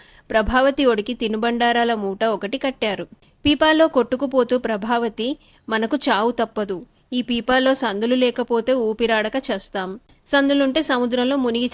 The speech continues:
చస్తాం. అలాగూ చావకపోతే నా ఒడిలో ఉన్న తినుబండారాలన్నీ అయిపోయాక తిండికి మాడి చస్తాం" అంటూ పెద్ద పెట్టున ఏడవనారంభించింది.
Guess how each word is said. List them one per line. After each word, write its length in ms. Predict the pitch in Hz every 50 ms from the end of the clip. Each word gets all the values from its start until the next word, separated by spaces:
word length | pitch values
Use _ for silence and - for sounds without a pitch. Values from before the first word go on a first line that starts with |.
| 247 185
చస్తాం. 380 | - - - 196 180 156 - _ _ _ _ _ _ - -
అలాగూ 340 | 220 220 226 233 226 247 285
చావకపోతే 880 | 269 302 262 247 247 247 240 269 254 - 269 262 262 277 294 330 392 - _ _ _ - - 233
నా 180 | 254 262 262
ఒడిలో 320 | 254 247 240 247 254 262 254
ఉన్న 140 | 254 254
తినుబండారాలన్నీ 1040 | 254 - 262 240 240 240 240 247 247 247 247 240 240 233 220 214 214 208 214 226 262
అయిపోయాక 600 | 269 247 226 214 214 226 226 220 202 202 - 269
తిండికి 440 | 269 - 262 233 214 214 208 214 233
మాడి 300 | 233 226 202 190 220 240 - 269
చస్తాం" 400 | 214 196 - - 180 160 160 202 _ _ _ _ - - 254
అంటూ 220 | 254 262 254 302
పెద్ద 260 | - 262 240 208 208
పెట్టున 360 | 233 - 240 208 - 220 220 254
ఏడవనారంభించింది. 1200 | 269 269 254 247 247 233 233 226 220 220 214 214 202 226 220 208 - 220 202 196 196 175 -